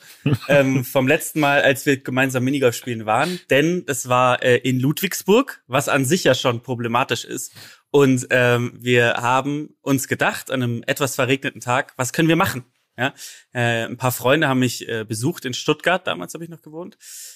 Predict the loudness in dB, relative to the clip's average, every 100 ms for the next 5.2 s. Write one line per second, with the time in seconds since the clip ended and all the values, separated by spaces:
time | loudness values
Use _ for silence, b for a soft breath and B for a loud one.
0 | B -6 -2 -2 -2 -2 -2 -2 0 2
1 | 2 4 4 4 4 4 2 0 0 2
2 | 0 0 -2 -8 -12 -10 -4 -2 -2 -2
3 | 0 2 2 0 0 0 0 2 2 0
4 | 0 0 -2 -4 -4 -2 -2 -2 0 2
5 | 2